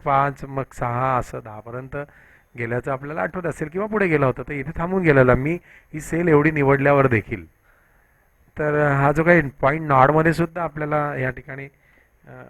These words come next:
वाढवता येईल. समजा मी करंट लिहिला या ठिकाणी आणि हे सगळं समजा निवडलं आणि, अ, मी पुन्हा सिरीजवर जातोय आणि इथे पॉइंट वन दिलं होतं मगाशी,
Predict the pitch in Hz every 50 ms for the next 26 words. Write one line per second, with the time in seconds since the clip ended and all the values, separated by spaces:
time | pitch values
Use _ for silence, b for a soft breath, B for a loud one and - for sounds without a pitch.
0 | 120 135 131 117 107 107 110 120 117 135 131 135 139 135 131 143 143 147 147 147
1 | 151 160 156 156 147 _ - 135 135 139 147 139 147 151 147 147 160 160 151 139
2 | 123 117 110 110 110 113 113 123 156 175 _ _ _ _ _ _ _ _ _ _
3 | _ _ _ _ - 117 127 139 139 135 135 147 139 135 143 139 123 139 143 143
4 | 143 147 156 156 147 127 110 107 104 107 127 - - _ _ _ _ _ _ _
5 | _ _ _ _ _ _ _ _ _ _ _ _ _ _ _ _ 120 117 123 127
6 | 131 135 131 131 131 131 131 131 131 131 135 - - 127 127 127 131 131 135 135
7 | 127 - 135 127 143 151 143 - 143 135 131 123 123 113 110 104 104 101 95 -
8 | 113 113 139 - b b b b b b b b _ _ _ 120 123 143 147 160
9 | 156 _ - 123 127 147 160 165 165 180 180 170 165 156 147 123 117 120 113 113
10 | 110 113 107 104 143 156 160